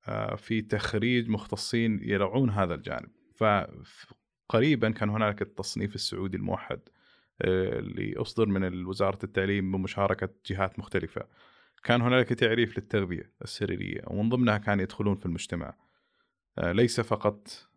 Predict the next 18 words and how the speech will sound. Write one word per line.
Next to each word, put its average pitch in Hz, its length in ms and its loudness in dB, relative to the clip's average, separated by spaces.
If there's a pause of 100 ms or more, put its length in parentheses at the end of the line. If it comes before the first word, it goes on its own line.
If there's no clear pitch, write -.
على 95 140 0
محس-، - 360 -2
آه، 92 1000 -6
آم، - 180 -12 (260)
آم، 64 640 -14 (300)
يعني 98 600 -4
دائرة 107 380 0
ضيقة 101 440 2
للم-، 87 500 -4
آه، - 640 -10
المراجعين 101 600 4
ولا 90 440 -2
لمن 98 580 0 (400)
يعاني 117 280 6
من 185 140 2
أمراض. 82 340 -6 (840)
طيب، 123 200 2
ترجمة 160 440 6